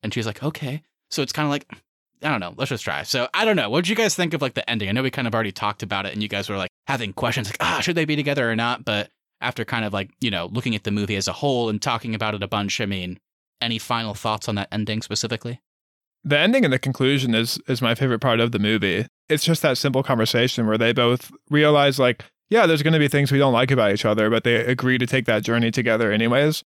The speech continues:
Speaker 2: I think it's mainly because the movie isn't trying to sell you at, on the end that these are soulmates. These are just two people that are gonna try to make this relationship work again. And maybe they'll fail, maybe they'll last forever. But the aspect of, of just like, yeah, we're just gonna see if maybe we can date each other and be happy.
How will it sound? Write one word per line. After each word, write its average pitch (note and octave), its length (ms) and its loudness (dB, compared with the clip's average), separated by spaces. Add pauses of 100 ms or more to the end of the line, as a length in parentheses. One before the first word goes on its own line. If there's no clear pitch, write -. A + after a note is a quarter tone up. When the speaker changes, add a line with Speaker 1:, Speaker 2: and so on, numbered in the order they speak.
(120)
Speaker 2:
I C#3+ 60 -2
think F3+ 160 4
it's - 100 -2
mainly D#3 240 4
because C#3+ 300 2
the C#3 80 2
movie B2+ 300 4
isn't B2 260 2
trying A#2+ 320 2
to A2+ 380 2 (300)
sell F3 280 4
you D3+ 140 6
at, C3+ 160 4
on C#3 160 2
the C3+ 140 4
end B2 240 2
that A2+ 200 2
these C3 180 2
are A#2 100 2
soulmates. B2+ 720 2 (100)
These C3+ 160 0
are C3+ 60 2
just B2 200 -4
two C3+ 120 2
people B2 200 2
that A#2 100 4
are A#2 40 2
gonna A2+ 180 0
try A#2 240 0
to A2+ 60 -2
make A2 180 0
this - 160 -2
relationship A#2 480 0
work A#2 220 2
again. G#2+ 300 0 (120)
And B2+ 140 0
maybe C3+ 180 2
they'll B2+ 140 2
fail, C3+ 320 4
maybe B2+ 240 4
they'll B2 140 4
last A2+ 300 2
forever. G#2+ 440 0
But A2+ 260 0 (560)
the D3+ 120 2
aspect D#3+ 460 2
of, C3+ 360 0
of C3 200 0
just C3+ 260 0
like, B2+ 200 2
yeah, G3 160 6
we're E3+ 100 4
just D#3 180 0
gonna C3 340 0
see C#3 160 2
if A#2 100 2
maybe A#2+ 160 2
we A#2 120 4
can B2+ 120 2
date A2 200 4
each G#2+ 120 0
other A#2 140 2
and A#2 80 2
be G#2+ 100 0
happy. A2+ 480 0